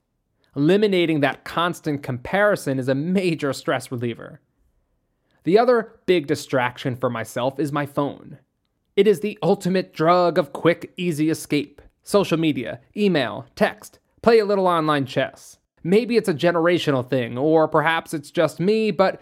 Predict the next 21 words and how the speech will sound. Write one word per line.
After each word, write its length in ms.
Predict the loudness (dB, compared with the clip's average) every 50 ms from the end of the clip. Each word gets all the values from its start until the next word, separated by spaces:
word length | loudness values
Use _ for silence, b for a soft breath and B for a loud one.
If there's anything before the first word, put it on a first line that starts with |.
| b b
it 140 | b -2 -2
was 160 | -2 -2 -4 -8 _ _
crazy 560 | -12 -10 -8 -4 -2 0 0 0 2 2 2 2
to 100 | 2 0
become 380 | 0 -2 -4 -4 -2 0 0
aware 360 | 0 0 2 2 2 4 2
of 140 | 2 -2 -4
how 320 | -6 -4 -2 -2 0 0 0
much 400 | 0 0 0 0 0 -2 -6 -10
I 120 | -12 -12
pick 280 | -12 -10 -10 -8 -6 -4
up 160 | -6 -6 -6
my 100 | -8 -10
phone 460 | -10 -6 -4 -2 0 0 0 0 -2
in 100 | -2 -4
a 60 | -4
day, 520 | -2 2 2 2 2 0 -4 -6 -10 -14 -16 b b b b
in 120 | -2 0
an 160 | 0 0 -2 -4
hour. 600 | -6 -4 0 0 2 2 0 -2 -4 -8 -16 -20 _ _ _ _ _ _ _ _ _ _ _ _
So, 420 | -6 -2 0 0 0 0 -2 -6